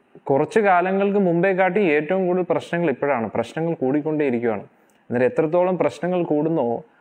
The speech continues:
അത്രത്തോളം നമ്മൾ ഈ ഭഗവത്ഗീത, ഭാഗവത തത്വമൊക്കെ കൂടുതൽ കൂടുതൽ പഠിക്കണം.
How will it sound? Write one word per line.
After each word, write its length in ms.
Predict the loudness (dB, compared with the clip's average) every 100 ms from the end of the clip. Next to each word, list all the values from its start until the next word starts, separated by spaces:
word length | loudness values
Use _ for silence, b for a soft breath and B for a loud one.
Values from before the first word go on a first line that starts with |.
| b
അത്രത്തോളം 640 | -16 -6 -6 0 -2 0 -2
നമ്മൾ 220 | -2 0
ഈ 40 |
ഭഗവത്ഗീത, 720 | -2 -2 -2 0 0 0 0 -2
ഭാഗവത 440 | -2 -4 -2 -2
തത്വമൊക്കെ 600 | -2 -4 -4 -4 -2 -4
കൂടുതൽ 400 | -4 -6 -4 -4
കൂടുതൽ 220 | -2 -2
പഠിക്കണം. 420 | -2 -4 -4 -8